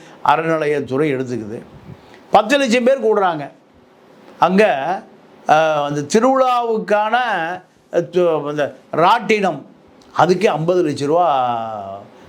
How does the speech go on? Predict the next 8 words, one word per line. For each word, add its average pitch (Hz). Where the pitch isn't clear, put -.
ஆ, 131
கொடுத்து, 190
யாருக்கு? 170
இந்த, 156
ஆ, 131
கருணாகரன், 175
அவர் 185
தான் 170